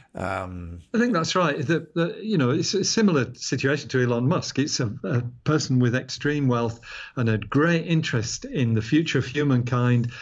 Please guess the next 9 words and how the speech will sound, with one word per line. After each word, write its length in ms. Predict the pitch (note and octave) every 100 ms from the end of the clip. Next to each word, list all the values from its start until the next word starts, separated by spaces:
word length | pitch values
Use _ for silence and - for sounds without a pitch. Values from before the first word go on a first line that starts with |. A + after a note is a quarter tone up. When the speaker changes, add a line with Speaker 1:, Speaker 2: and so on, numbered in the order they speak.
| - -
Speaker 2:
and 100 | G#2
inspiring 560 | G2 - C#3+ D3+ D3
people 440 | C3+ C#3 C3 C3+ A#2+
to, 460 | A#2+ B2 A#2+ A2+ - - _
to 100 | -
do 260 | A2+ C3+ C#3
these 460 | C3 B2 A#2 - C#4 B3
outrageous 600 | A#2+ E3+ C3 B2+ A2 -
things. 360 | C3 B2+ A#2+